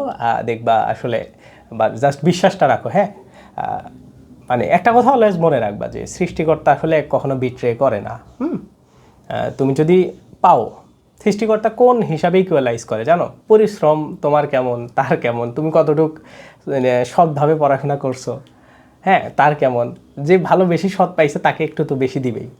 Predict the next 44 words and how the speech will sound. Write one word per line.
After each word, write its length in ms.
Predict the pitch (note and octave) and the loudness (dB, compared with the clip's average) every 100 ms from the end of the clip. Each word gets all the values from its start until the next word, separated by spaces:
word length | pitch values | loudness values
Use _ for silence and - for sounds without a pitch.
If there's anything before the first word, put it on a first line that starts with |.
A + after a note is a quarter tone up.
| _ | _
তো 80 | F3+ | 2
তুমি 200 | F3+ A3+ | 4 4
ট্রাই 220 | A#3 A3 | 6 4
করবা 220 | A3+ A#3+ | 4 0
সতের 440 | B3 - A3+ B3+ E3 | -2 4 4 4 0
দিক 180 | F3 - | -4 -2
থেকে 180 | G3 | 0
যাতে 300 | F#3 E3 A3+ E4 - _ _ | 2 2 2 -2 -10 _ _
তোমার 200 | D3 D3 | 2 2
থেকে 180 | D3 E3 | 2 0
উপরে 260 | E3+ E3 D3 | 2 2 2
কেউ 140 | C#3+ | 0
না 180 | C#3+ F3+ | 0 2
যাইতে 260 | B2 A#2 | 2 -2
পারে, 240 | A#2+ A#2 A#2+ _ _ | -8 -10 -12 _ _
হুম। 160 | B3+ A#3 - - - - | -8 -8 -10 -20 -20 -4
তাহলে 200 | C#3+ D#3 | 0 2
দেখবা 240 | D#3 D#3+ | 2 2
পরীক্ষাতেও 480 | F#3+ F#3 F#3 G#3+ G#3 | 2 2 2 2 2
তোমার 200 | F#3+ D#3+ | 2 0
থেকে 180 | E3+ D#3+ | 0 -2
কেউ 180 | D3+ C3+ | 0 -2
উপরে 220 | B2 B2+ | -2 0
যাইতে 240 | C#3+ A#2+ | -2 -2
পারবে 240 | A2+ A#2 A#2+ | -8 -8 -10
না, 100 | C3+ | -4
হ্যাঁ। 220 | G#3 C4+ - - - - | -4 -4 -18 -20 -20 2
পরিশ্রম 360 | A#3+ - C#4 | 2 4 2
করতে 260 | C#4 A#3+ - | 4 2 2
হবে, 360 | A#2+ A2+ G#2+ C#3+ | -2 -4 -4 0
এটা 160 | D3+ | 2
হইলো 180 | D#3+ E3 | 2 2
কথা। 320 | D#3 - - A2+ | 0 -2 -4 -4
লাস্ট 420 | C#3 F3 F#3+ - | 2 2 2 -6
আগে 280 | - G3+ A#3 | 0 2 4
যা 140 | F#3+ | 2
করছো 300 | D#3 F3+ F3+ | 2 -2 -4
করছো, 280 | F3+ B2 - | -6 -6 -6
আজ 200 | A2+ C#3 | -4 -4
থেকে 200 | - F#3 | -2 -2
শুরু 220 | F#3 E3 | 0 0
করে 180 | A#2+ G#2+ | 0 -4
দাও, 200 | - A#2 - - _ - | -6 -12 -14 -20 _ -10
হ্যাঁ। 180 | - A#3+ | -4 -4